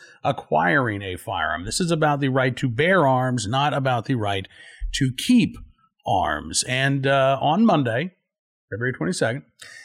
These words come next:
the state of New York, uh, is due to file its response in this case. We have already seen a number of amicus briefs filed with the court, uh, on, uh, behalf of attorneys generals around the country,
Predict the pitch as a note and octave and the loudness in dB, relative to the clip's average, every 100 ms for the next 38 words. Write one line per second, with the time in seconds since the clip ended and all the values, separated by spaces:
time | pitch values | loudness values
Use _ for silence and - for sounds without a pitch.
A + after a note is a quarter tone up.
0 | - C#3+ - G#3 A#3 A#3 D#3+ F#3 G3 - | -2 0 2 4 6 6 6 4 0 -2
1 | D3 C#3+ C#3+ C#3+ D3+ D#3 C#3+ A#2 C#3 E3 | 2 2 2 2 2 2 0 0 0 0
2 | - F3 - C3+ C#3+ C#3+ C3 - C#3+ - | 0 -2 0 0 0 0 -4 -4 -4 -2
3 | C3 A#2+ B2 - C#3 B2+ C3+ C3 - F3+ | -2 -2 -2 -4 -4 -4 -4 -4 -2 -4
4 | - A2+ A2 A2 C#3+ C#3+ C3 - D#3+ D3+ | -6 -8 -6 -2 0 0 -2 -2 -2 -2
5 | B2+ C3 D#3+ D3+ C3+ B2+ D3 F#3 F#3+ - | -2 -4 -2 -2 -2 -2 -2 0 -2 0
6 | F3+ E3+ - - - - - D#3 E3+ C#3+ | 0 0 -4 -16 -20 -16 -2 2 2 2
7 | D3+ - D#3+ - E3+ E3+ D3 _ _ _ | 2 2 -2 2 2 2 0 _ _ _
8 | F#2+ G#2 G#2+ A2 B2+ B2 B2+ A#2+ A#2 A#2+ | -2 2 2 0 0 2 2 0 0 -2
9 | C3 C3 A#2+ C3+ A2 - C#3 A#2 F2 F#2+ | -2 -2 -2 -2 -2 -4 -2 -2 -2 0
10 | C#3 G3+ G#3 D#3+ F3+ F#3 F#3 F3+ F#3 F#3 | 2 4 2 2 2 2 2 0 -2 0
11 | F#3+ F#3 | 2 2